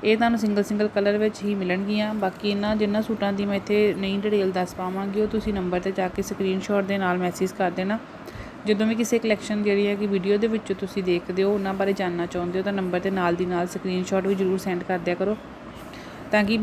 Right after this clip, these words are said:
ਤੁਸੀਂ ਕਿਸ ਕਲੈਕਸ਼ਨ ਬਾਰੇ ਗੱਲ ਕਰ ਰਹੇ ਹੋ। ਕਿਸੇ ਟਾਈਮ ਲਿੰਕ ਦੇ ਵਿੱਚ ਮੈਨੂੰ ਨਹੀਂ ਪ੍ਰੋਪਰ ਪਤਾ ਚੱਲਦਾ ਕਿ ਤੁਸੀਂ ਕਿਸ ਕਲੈਕਸ਼ਨ ਦੀ ਗੱਲ ਕਰ ਰਹੇ ਹੋ, ਇਸ ਲਈ ਹਮੇਸ਼ਾ ਜਦੋਂ ਵੀ ਤੁਸੀਂ ਮੈਨੂੰ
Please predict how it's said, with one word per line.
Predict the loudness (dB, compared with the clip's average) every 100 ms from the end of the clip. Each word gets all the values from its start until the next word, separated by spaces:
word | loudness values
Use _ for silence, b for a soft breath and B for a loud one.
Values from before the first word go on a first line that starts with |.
| 2
ਤੁਸੀਂ | 0 2
ਕਿਸ | 0 2
ਕਲੈਕਸ਼ਨ | 0 0 0
ਬਾਰੇ | 0 0 2
ਗੱਲ | 2 2
ਕਰ | 0 0
ਰਹੇ | 0
ਹੋ। | 2
ਕਿਸੇ | 0 0
ਟਾਈਮ | -2 0
ਲਿੰਕ | -2 -2 0
ਦੇ | 4
ਵਿੱਚ | 4 2 0
ਮੈਨੂੰ | -2 -2 -2 -2
ਨਹੀਂ | -2
ਪ੍ਰੋਪਰ | -2 -4 -4 -4
ਪਤਾ | -4 -2
ਚੱਲਦਾ | -2 0 0
ਕਿ | -2 0
ਤੁਸੀਂ | -2 -2
ਕਿਸ | -2 -2 -2 -2 -4 B B 2
ਕਲੈਕਸ਼ਨ | 2 2 0 -2
ਦੀ | 0
ਗੱਲ | 0
ਕਰ | 0 0 0
ਰਹੇ | 0
ਹੋ, |
ਇਸ | 0
ਲਈ | 2 2
ਹਮੇਸ਼ਾ | 4 0 0 -2
ਜਦੋਂ | 0 0 0
ਵੀ | -2
ਤੁਸੀਂ | -2 -4 -2
ਮੈਨੂੰ | -2 -2